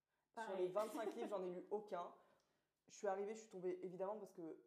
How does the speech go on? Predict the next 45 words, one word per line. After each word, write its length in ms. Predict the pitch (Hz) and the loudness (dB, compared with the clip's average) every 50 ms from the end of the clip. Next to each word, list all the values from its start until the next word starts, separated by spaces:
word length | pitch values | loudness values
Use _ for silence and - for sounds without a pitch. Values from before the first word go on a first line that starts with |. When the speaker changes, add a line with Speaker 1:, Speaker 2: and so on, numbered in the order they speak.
| - - | -20 -18
Speaker 1:
je 120 | 156 151 175 | -14 -10 -8
m'estime 300 | 190 196 190 - 220 214 | -8 -8 -8 -8 -8 -6
vraiment 280 | 208 208 220 247 277 302 | -4 -4 -2 -2 -2 -2
comme 160 | 294 233 208 | -2 -2 -2
une 80 | 202 202 | 2 2
élève 200 | 202 208 233 226 - | 4 4 4 2 0
qui 80 | - | -2
n'a 120 | 170 180 175 | -4 -4 -4
pas 180 | - 202 196 | 0 0 -2
de 80 | 196 - | -2 -2
chance. 460 | - 208 185 254 - - - - - - | -2 -2 -2 -2 -2 -6 -8 -6 -2 -2
<laughs> 680 | 392 403 - - 466 539 - - - - - - - - | -2 0 -2 -4 -4 -4 -4 -6 -14 -20 -20 -6 0 2
Et 80 | 208 | 2
vraiment, 360 | 208 196 185 202 202 220 269 269 | 2 4 2 2 4 4 2 2
j'arrive 440 | 233 214 196 190 202 214 262 285 269 - - - | 4 4 4 4 4 -2 -4 -4 -6 -8 -8 -4
et 180 | 202 196 190 208 | -2 0 0 0
je 80 | 175 190 | -2 -4
tombe 220 | 185 220 220 220 | -6 -6 -6 -8
sur 140 | - 214 185 | -6 -8 -8
le 60 | 170 | -6
livre 200 | 156 160 175 - | -8 -8 -10 -16
que 100 | - - | -18 -18
je 80 | 160 160 | -16 -16
ne 60 | 156 151 | -14 -14
veux 100 | 147 147 | -16 -16
pas. 180 | 147 147 - - - _ _ _ _ _ _ _ _ _ _ _ - 180 | -14 -14 -16 -16 -18 _ _ _ _ _ _ _ _ _ _ _ -6 -4
Et 60 | 170 | -2
Speaker 2:
Ah 40 | 165 165 | -2 -2
Speaker 1:
elle 60 | 170 | -2
Speaker 2:
ouais, 40 | 170 | -2
Speaker 1:
me, 40 | 160 | -4
Speaker 2:
alors 120 | 156 165 - - 175 | -4 -6 -6 -4 -2
Speaker 1:
et 80 | 180 | -2
je 60 | 180 - | -2 -2
suis 140 | - 190 180 | -2 0 2
là 200 | 180 185 202 190 196 | 4 4 4 2 0
et 80 | 196 180 | -4 -4
je 120 | 170 180 | -2 -4
découvre 460 | 175 180 190 185 - - 208 185 180 175 | -4 -4 -4 -6 -8 -12 -10 -6 -6 -4
le 80 | 170 170 | -4 -4
livre 260 | 170 196 190 190 - | -6 -8 -10 -10 -6
en 120 | - 170 165 | -6 -6 -4
même 260 | 175 190 196 196 196 190 | -2 -2 -2 -2 -2 -2
temps 200 | - 190 - - - - - _ - | -4 -4 -4 -6 -14 -20 -20 _ -20
Speaker 2:
Oh. 60 | 214 | -20